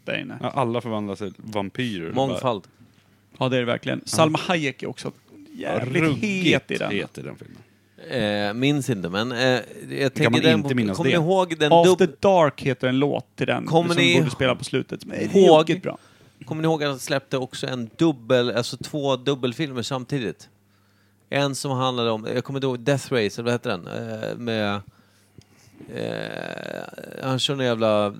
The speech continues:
Speaker 3: han kör en jävla tung, eh, bil och kör över folk.
Speaker 2: Den vet jag inte om jag har sett.
Speaker 3: Och sen så är det, andra filmen var någon jävla zombierulle, typ.
Speaker 1: Ja, något sånt. Men han var väl medproducent då, snarare än liksom
Speaker 2: Ja.
Speaker 1: att det var hela hans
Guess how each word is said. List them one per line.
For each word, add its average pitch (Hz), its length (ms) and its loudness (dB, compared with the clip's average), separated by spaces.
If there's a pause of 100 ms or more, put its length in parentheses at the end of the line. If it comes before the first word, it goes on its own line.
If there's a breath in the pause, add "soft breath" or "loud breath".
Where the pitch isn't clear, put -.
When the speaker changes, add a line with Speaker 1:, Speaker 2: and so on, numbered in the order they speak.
(580)
Speaker 3:
han 120 160 -4
kör 131 160 -6
en 120 100 -2
jävla 104 380 0 (360)
tung, 127 420 4
eh, 95 1800 -6
bil 107 440 0 (540)
och 123 380 0
kör - 300 -4
över 139 200 2
folk. - 400 -10 (380)
Speaker 2:
Den 131 100 -4
vet 175 120 0
jag 190 60 -2
inte 165 140 -8
om 104 40 -6
jag - 40 -6
har - 40 -8 (200)
sett. - 300 -20 (260 soft breath)
Speaker 3:
Och 139 140 0
sen 156 240 4
så 151 120 0
är 143 60 2
det, 135 160 4 (440)
andra 143 300 4
filmen 120 360 0
var 98 140 0
någon 98 120 -4
jävla 87 180 -4
zombierulle, 113 640 -2
typ. - 220 -18 (460)
Speaker 1:
Ja, 147 140 -2
något 160 220 -2
sånt. 127 240 -6
Men 156 120 0
han 175 140 2
var 185 100 0
väl 180 120 -4
medproducent 165 1000 -4
då, - 160 -4
snarare 123 400 -2
än 117 160 -4
liksom 120 300 -6
Speaker 2:
Ja. 113 60 -2
Speaker 1:
att 90 80 -8
det 131 60 -8
var 120 200 4
hela 123 220 0
hans 123 440 -8